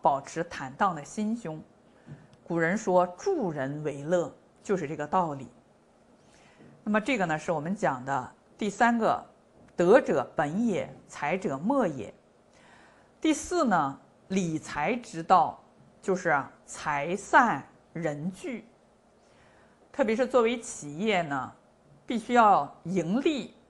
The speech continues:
那个企业经营啊，才是好的。但是我们看呢，有一个数字不太乐观，说有世界五百强企业啊，平均寿命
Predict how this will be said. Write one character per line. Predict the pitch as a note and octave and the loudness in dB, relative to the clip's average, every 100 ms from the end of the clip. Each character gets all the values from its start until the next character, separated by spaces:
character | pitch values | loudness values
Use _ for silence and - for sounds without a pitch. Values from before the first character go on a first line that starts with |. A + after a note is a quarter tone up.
| _ | _
那 | - E3 | -6 -2
个 | D#3 C3+ - | -2 -2 -10
企 | - - D#3 | -18 -12 0
业 | F#3+ E3+ - | 2 2 -2
经 | - A3+ A3 | -6 -2 -2
营 | E3+ B2+ | -4 -4
啊， | D#3+ C#3 - - | -4 -4 -8 -20
才 | - C#3+ | -12 -10
是 | D#3+ F3+ | -4 -4
好 | - C#3+ - - | -2 -2 -2 -6
的。 | C3+ - _ _ _ - - - - _ _ - | -8 -10 _ _ _ -20 -20 -20 -20 _ _ 6
但 | C4+ | 6
是 | C#4 | 8
我 | A3+ | 6
们 | F3+ | 6
看 | F#3+ - A#3+ G3+ | 2 4 6 6
呢， | E3 D#3+ | 2 0
有 | D3 | -2
一 | C#3+ F3 | -4 -4
个 | - G#3 | 2 2
数 | G#3 - E4+ G#3 | 2 -4 -2 -2
字 | - C4 G3+ - _ _ | -4 -8 -8 -10 _ _
不 | E3+ | -8
太 | - F3 | -2 -2
乐 | B3+ G3 | 0 0
观， | C#3+ D#3+ D3+ E3+ - _ _ _ - - - _ | 0 -4 -4 -8 -20 _ _ _ -20 -20 -20 _
说 | C4+ | 2
有 | B3+ F#3 F3+ | 4 4 2
世 | - - - D#4+ B3+ | -6 -12 -8 -6 2
界 | C#4 | 4
五 | A3+ A3 | 4 4
百 | C#4 F#3+ | 4 2
强 | - D3+ G3 | 2 -4 -4
企 | A3+ - D3 | -6 -10 -10
业 | C#3 F3+ D3+ | -2 0 0
啊， | C#3+ - - _ | -4 -8 -18 _
平 | - F#3 D4+ | -6 -2 -2
均 | D4+ D4+ | -2 -6
寿 | D#4 D#4 A3 | -4 0 0
命 | G#3+ B3 F#3 D#3 | 0 -4 -4 -10